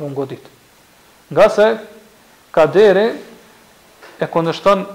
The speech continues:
kaderin tjetër. Po kështu ka disa njerëz që, do të,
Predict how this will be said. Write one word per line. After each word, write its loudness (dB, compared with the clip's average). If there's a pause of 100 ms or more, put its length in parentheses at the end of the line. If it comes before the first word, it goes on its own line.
kaderin -2
tjetër. -8 (480)
Po -14
kështu -8
ka -2
disa -6
njerëz -6
që, -10 (600)
do -6
të, -2